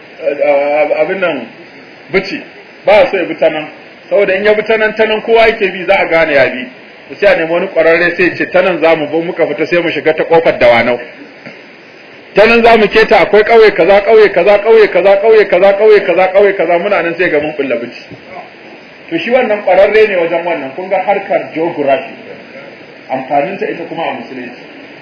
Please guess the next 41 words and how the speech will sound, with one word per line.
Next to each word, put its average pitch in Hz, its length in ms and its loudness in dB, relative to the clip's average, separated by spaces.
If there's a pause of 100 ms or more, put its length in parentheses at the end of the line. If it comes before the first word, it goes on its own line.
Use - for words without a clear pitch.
Shi 190 60 -6
wannan 202 340 0
amfaninsa 170 440 -6
kenan, 117 320 -12 (360)
aka - 200 -2
ɗauke 127 340 -6
shi. - 140 -12 (1400)
Shi 226 160 -10
kuma 254 180 -6 (140)
Amir 247 200 0
bin 240 200 -4
Fuhaira 220 500 4
shi 226 160 -6
ne 220 100 -2
wanda 202 560 2 (180)
zai 202 120 4
dinga 196 260 0
kiwo, 202 420 -4 (420)
yana 170 320 2
kai 185 120 4
musu 190 240 -4
madara. 147 520 0 (480)
Idan 208 240 -2
ya 233 80 0
kora - 320 2
awakinsa, 208 600 2
tunda 214 280 0
an 202 120 2
san 220 180 -2
yana 214 220 2
kiwo, 190 280 -2
ba 160 100 0
za 202 120 4
a - 140 4
ɗauka 190 280 2
cewa 175 200 2
wani 180 160 0
guri 185 200 -4
za 170 200 2
shi 120 120 -8
ba. 101 140 -10